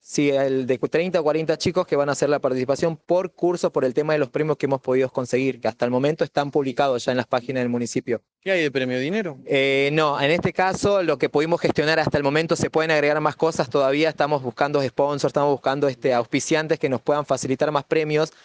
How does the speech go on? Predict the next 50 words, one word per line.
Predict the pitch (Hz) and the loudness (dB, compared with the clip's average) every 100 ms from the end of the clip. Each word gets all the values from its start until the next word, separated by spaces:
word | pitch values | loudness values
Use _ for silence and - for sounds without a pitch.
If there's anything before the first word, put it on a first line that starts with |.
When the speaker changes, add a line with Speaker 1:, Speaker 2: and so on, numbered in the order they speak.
| - _ | -20 _
Speaker 1:
Hasta | 135 147 | -2 0
el | |
momento, | 156 175 196 190 | 0 0 0 0
bueno, | 170 165 147 | 2 2 0
desde | 135 | 0
mi | 131 131 | 0 0
parte, | 160 165 160 | -2 0 0
desde | 143 | 0
el | 127 | 0
Departamento | 123 - 143 156 | 0 0 0 0
de | 156 | -2
la | |
Juventud, | 135 135 131 160 | 0 -2 0 0
acá | 135 123 | 0 0
del | 143 | 0
municipio | 139 135 135 139 | 0 0 0 0
de | 135 | 0
Perico, | 151 175 175 185 - - _ _ | 0 0 -2 -2 -10 -20 _ _
pudimos | 139 143 147 147 | 0 2 2 0
gestionar | - 131 143 147 151 | -2 -2 0 0 2
lo | 147 | 0
que | 135 135 | 2 2
es, | 143 - | 2 -2
este, | - | -2
un | 135 131 | -2 2
viaje | 147 160 - | 0 0 -4
con | 151 135 | -2 -2
estadía | 123 - 139 160 | -2 0 0 0
de | |
una | 156 151 | 0 0
noche | 165 190 - 185 214 _ _ _ | 0 -2 0 -2 -2 _ _ _
para | 135 135 | 0 2
los | 127 | 0
chicos | - 165 170 | -4 -2 0
a | |
los | 139 | 0
Alisos, | 123 135 160 - 139 151 - | 0 0 0 0 0 0 -6
con | - 123 | -4 0
el | 120 | 0
Speaker 2:
Bien. | 143 | 0
Speaker 1:
colectivo | 123 123 - 156 147 | 0 0 0 0 0
y | |
todo | 123 135 135 123 | 0 0 0 0
pagado, | 120 131 135 | 0 2 2
obviamente. | 135 131 139 165 156 170 214 | 2 0 0 -2 0 -2 -2
Speaker 2:
Ujú. | 131 123 139 175 - | -10 -20 -20 -20 -4
Speaker 1:
Y, | 156 202 196 | 0 2 0
este, | 147 - 151 139 135 131 | -2 -2 0 2 2 2
bueno, | 131 143 | 2 0
el, | 135 | -2